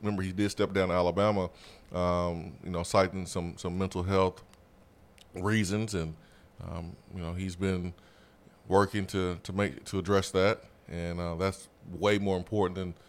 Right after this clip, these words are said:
than football or really anything. So, uh, hopefully he's o-, he's okay. Last time I checked,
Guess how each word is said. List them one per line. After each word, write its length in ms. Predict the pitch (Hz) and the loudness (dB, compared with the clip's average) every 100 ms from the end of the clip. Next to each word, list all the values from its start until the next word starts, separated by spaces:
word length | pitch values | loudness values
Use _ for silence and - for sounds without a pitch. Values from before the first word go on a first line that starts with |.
| - - - - 78 | -20 -20 -20 -18 -8
than 320 | 85 82 76 - - - | -6 -6 -10 -16 -20 -20
football 480 | - 117 - 95 90 | -2 -2 4 6 6
or 80 | 92 | 4
really 240 | 101 87 | 4 2
anything. 560 | 113 98 90 85 87 90 | 0 0 -2 -2 -4 -4
So, 460 | 101 92 87 87 - - - - | 0 0 0 -4 -10 -20 -20 -12
uh, 140 | 80 85 | -6 0
hopefully 400 | 104 104 95 92 | 0 0 -2 -2
he's 180 | 95 90 | -2 0
o-, 260 | 90 90 98 | 0 0 -2
he's 160 | 95 | -2
okay. 400 | 92 85 92 90 | -2 -2 0 0
Last 240 | 98 101 - | 2 0 0
time 80 | |
I 60 | 95 | -2
checked, 340 | - 110 107 | 0 0 0